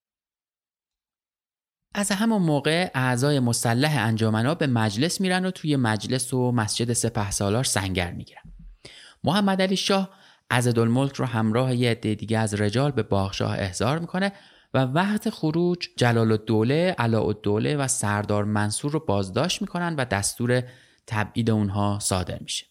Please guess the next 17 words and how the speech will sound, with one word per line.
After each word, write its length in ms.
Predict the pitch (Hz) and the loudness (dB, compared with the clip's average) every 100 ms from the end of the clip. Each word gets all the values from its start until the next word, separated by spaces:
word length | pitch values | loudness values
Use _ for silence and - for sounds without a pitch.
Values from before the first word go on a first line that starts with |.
| _ _ _ _ | _ _ _ _
بعد 200 | 156 202 | 0 2
از 120 | 226 208 | 2 0
استقرار 500 | 185 180 156 151 147 | 0 -2 0 0 -2
شاه 300 | - 147 147 | -2 -4 -4
توی 200 | 147 139 | -4 -2
باغشاه، 600 | 113 113 - 139 139 - - - - | 0 -2 -2 -2 -2 -6 -20 -20 -2
در 160 | 110 | 0
حالی 180 | 117 131 | 2 2
که 120 | 131 | 0
اون 100 | 127 | -2
هنوز 400 | 123 113 123 131 | 0 0 2 2
مدعی 340 | 110 104 101 101 | 2 0 2 0
بود 160 | 101 | 0
به 80 | 107 | -2
قانون 420 | - 104 107 135 | -2 0 2 0
اساسی 500 | 143 107 - 101 - | 0 -2 -2 -2 -2
ملتزمه 680 | 107 104 95 101 95 98 92 | 0 -2 -2 -4 -2 -2 -2